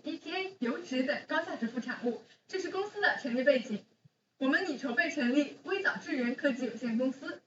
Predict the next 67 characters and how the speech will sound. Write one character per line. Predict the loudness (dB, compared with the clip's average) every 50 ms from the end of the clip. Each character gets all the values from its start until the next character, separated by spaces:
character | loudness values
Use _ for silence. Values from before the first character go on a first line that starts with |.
| _ _ _ _
极 | 0 2 2 2
致 | 2 -2 -6 -4
追 | -2 -4 -4
求 | -4 -2 2 2 2
保 | 2 0 -6 -8 -4
持 | -4 -4 2
专 | 4 4 4 4 4 -2
注， | -6 -8 -8 -10 _
关 | 0 0 0 0 -2
注 | -4 -2
环 | 0 0 0 0
境， | -2 -2 -4 -6 -4
开 | -2 -2 -2
放 | -2 -2 -6 2
包 | 4 4 4 4
容 | 2 0 -2 -2
是 | -2 0 0 2
我 | 2 2
们 | 2 2 2
的 | 0 0 -2 -4 -4
公 | -4 -4 -2
司 | -2 0 0
文 | 0 0 0
化。 | 0 -2 -4 -4 -4 -12 _ _ _ _ _ _ _ _ _ _ _
公 | _ -4 -4
司 | -4 -2 -2
的 | 2
发 | 4 4 4
展 | 4 2 2 2
规 | 0 -2
划 | 0 0 0 0
是 | 0 0 -4 -4 -4 -6 -8
因 | -10 -10 -6 -2
海 | 2
而 | 2 4 2 2
生， | 0 -2 -2 -2 -2 -6 -12 -12 -4
向 | -2 -2 2
海 | 2 2 2
而 | 4 2 0
兴。 | 0 -4 -8 -12 -12 -14 _ _ _ _ _ _ _ _ _ _ _ _
在 | 6 8 10 10 10 8
项 | 4 2 2 4 4
目 | 6 6
的 | 6 6 6
技 | 4 -2 -8
术 | 0 2 4
研 | 4 4 4
发 | 4 4 4
中， | 4 4 -2 -6 -6 -14 _ _ _ _ _ _ 0
我 | 2
们 | 4 4 2
采 | 2 -2 -4 -4
用 | -2 0 0 0
产 | 0 0 0 0 0
油 | 0 -2
硅 | -2 -4 -4 0
藻、 | 0 0 0 0 -6 -14 _
三 | -6 -4 -2 -2 -2
角 | -4 -6 -6
褐 | -8 -8
质 | -8 -8 -4 -4
藻 | -4 -4 -4 -4
为 | -2 -2 -2 -4
实 | -6 -6 0 0
验 | 2 2 2 -2
材 | -4 -4 2
料。 | 2 2 2